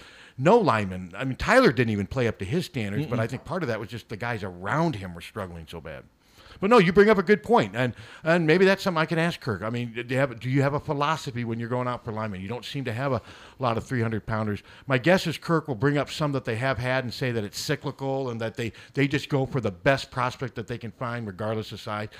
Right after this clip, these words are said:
Speaker 1: I, I mean, of course, size matters, but I think when you're recruiting offensive linemen at this level, they're gonna have to be six four,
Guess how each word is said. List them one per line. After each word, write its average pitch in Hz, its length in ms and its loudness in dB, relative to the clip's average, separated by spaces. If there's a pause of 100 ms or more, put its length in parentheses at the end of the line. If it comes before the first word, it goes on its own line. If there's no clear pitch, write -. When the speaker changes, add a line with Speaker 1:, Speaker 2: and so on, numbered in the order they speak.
(180)
Speaker 1:
I, 139 140 -2
I 147 80 -2
mean, 208 140 -2
of - 100 -2
course, 233 260 2
size 143 360 4
matters, 135 340 0
but 113 100 -6
I 117 60 -4
think 180 220 -8
when 151 100 0
you're 123 80 -2
recruiting 147 480 -4 (340)
offensive 127 380 -4
linemen 135 240 2
at 180 100 -2
this 123 200 -8
level, 131 180 -2
they're 143 160 -2
gonna 151 180 -2
have 147 320 -4
to 160 60 -8
be 123 120 -8
six - 300 -8
four, 127 440 -2